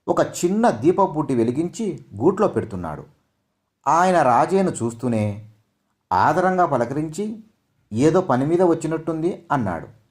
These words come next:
"మరేమంత పెద్ద పని కాదు," అంటూ రాజయ్య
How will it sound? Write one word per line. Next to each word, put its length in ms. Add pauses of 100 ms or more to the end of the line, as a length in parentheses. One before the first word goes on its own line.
(720)
"మరేమంత 520
పెద్ద 280
పని 260
కాదు," 500 (320)
అంటూ 220
రాజయ్య 760